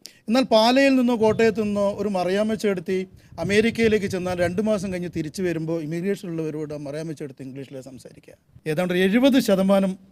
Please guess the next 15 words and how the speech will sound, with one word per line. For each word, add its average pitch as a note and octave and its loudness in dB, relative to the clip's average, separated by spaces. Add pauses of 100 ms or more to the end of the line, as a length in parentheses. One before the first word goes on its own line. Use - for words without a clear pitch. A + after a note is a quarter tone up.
(140)
മലയാളികളായിരുന്നു E3+ 0
എയർപോർട്ടിൽ. C3+ -10 (920)
എങ്ങനെയാണ് F#3 2
മലയാളികളൊക്കെ F3+ 0
പോയി? D#3+ -6
അവരൊരു A#3 0
തീരുമാനം G#3+ -2
എടുത്തു, E3+ -8
അറബി G3+ -2
ഭാഷ F3 -4
അറിയുന്നവർ D#3 -8
മാത്രം C#3+ -14
മതി C3 -16 (180)
എന്ന്. C3 -20 (760)
കാരണം G3 -4